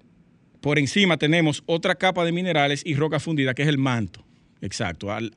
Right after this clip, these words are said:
la alta temperatura del interior de la roca, de la tierra, hace que la roca más caliente suba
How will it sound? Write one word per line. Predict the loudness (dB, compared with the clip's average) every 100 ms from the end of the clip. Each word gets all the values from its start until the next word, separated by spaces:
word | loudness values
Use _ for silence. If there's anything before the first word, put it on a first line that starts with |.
| -10
la | -2 0
alta | 2 0
temperatura | 0 0 0 0 0 2
del | 0
interior | -2 -2 0 0
de | 0
la |
roca, | 0 -2 -4 -12 _ _ _ -20 -10
de | -2
la | -2
tierra, | 2 2 0 -4 _ -20 -20 -20 _
hace | -2 0 0
que | 2
la | 2
roca | 2 0 0
más | -2 0
caliente | 0 2 2 -2
suba | -4 -2 0 0